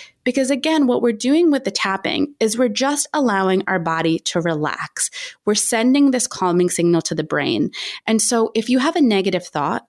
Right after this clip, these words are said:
but now your body feels relaxed with the tapping. It's easier to feel like you're in control and take a step back and look at things in a new way. If you're having a positive thought and you're tapping, you're sending that calming signal, and you can kind of sink into that good feeling because they're congruent.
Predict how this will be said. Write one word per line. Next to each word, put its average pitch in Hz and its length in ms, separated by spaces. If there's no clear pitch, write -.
but - 140
now 185 160
your 190 160
body 175 280
feels 170 300
relaxed 170 440
with 175 120
the 165 60
tapping. 185 720
It's 208 340
easier 233 400
to 185 240
feel 185 160
like 175 200
you're 170 120
in 175 100
control 170 600
and 190 140
take 180 180
a 175 40
step - 280
back 151 260
and 180 160
look 170 140
at - 100
things 165 240
in 165 60
a 156 80
new 160 160
way. 208 400
If 208 160
you're 214 120
having 208 300
a 180 80
positive 226 480
thought 165 420
and 185 160
you're 185 100
tapping, 180 640
you're 190 280
sending 226 480
that 190 140
calming 175 320
signal, 175 360
and 220 140
you 247 60
can 254 100
kind 311 160
of 311 60
sink 262 400
into 247 240
that 196 240
good 196 140
feeling 190 460
because 170 300
they're 170 140
congruent. 170 720